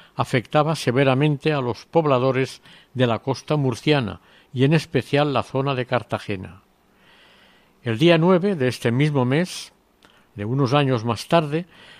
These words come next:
sacaron en procesión por la ciudad las veneradas imágenes de los santos patronos y la de la Virgen del Rosell, dejándolas en rogativa en la iglesia de Santa María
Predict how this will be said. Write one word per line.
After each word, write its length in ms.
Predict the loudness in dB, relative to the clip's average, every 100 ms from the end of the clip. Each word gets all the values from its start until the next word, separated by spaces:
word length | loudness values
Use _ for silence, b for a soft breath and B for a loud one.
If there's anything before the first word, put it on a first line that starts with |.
| B
sacaron 540 | -2 0 2 2 4
en 120 | 2
procesión 640 | 2 0 -2 0 0 0 -2
por 300 | -4 -4 -2
la 60 |
ciudad 540 | -4 -4 -2 0 -2 -4 _ _ b b b b b b b 0
las 240 | 2 4
veneradas 580 | 4 4 4 4 2 2
imágenes 580 | 0 0 -2 -4 -2 -2
de 80 | -2
los 200 | -2 0
santos 420 | 0 -2 -8 -4
patronos 720 | -4 -2 -2 -2 -6 -14 -20 _ b b b b
y 120 | 0
la 120 | 2 2
de 60 |
la 120 | 2
Virgen 360 | 2 0 -2 -2
del 140 | -2
Rosell, 400 | -2 -2 -2 -4 -8 _ _ _ _ b b b b b
dejándolas 720 | 0 2 2 2 2 2 0
en 120 | -2
rogativa 680 | 0 0 0 0 0 0 0
en 120 | -2
la 100 | -2
iglesia 380 | -2 -2 -2 -2
de 100 | -2
Santa 340 | -2 -4 -4 -2
María 380 | 0 0 -2